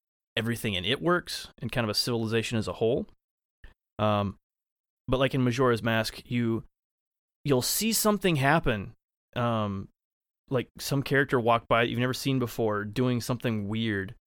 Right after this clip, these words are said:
and if you start the loop over, you can kinda track them backwards, see where they came from, and eventually figure out what they're doing, why they're doing it.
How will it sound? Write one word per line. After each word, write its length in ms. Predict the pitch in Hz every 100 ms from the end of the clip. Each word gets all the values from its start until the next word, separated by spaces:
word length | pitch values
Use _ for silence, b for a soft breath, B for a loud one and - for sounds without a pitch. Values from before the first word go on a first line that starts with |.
| _ _ _ 110
and 440 | 113 113 117 101 - _ -
if 240 | 127 -
you 360 | 127 123 113 - _ _ _ _ -
start 360 | - 143 151
the 60 | 135
loop 180 | 143 135
over, 220 | 135 143
you 100 | 139
can 120 | - 143
kinda 300 | 143 110 - -
track 420 | - - 110 -
them 120 | 156
backwards, 420 | 165 175 131 101
see 140 | - 147
where 140 | 160
they 100 | 156
came 280 | - 143 147
from, 340 | 127 107 107 -
and 320 | 120 113 104 -
eventually 680 | 110 107 117 139 - 151 131
figure 400 | - 139 120 120
out 220 | 117 113 - _ _ _ -
what 200 | 110 -
they're 140 | 120
doing, 640 | 113 117 113 113 104 101 123
why 260 | 113 143
they're 160 | 156 117
doing 380 | 104 131 139 110
it. 140 | 90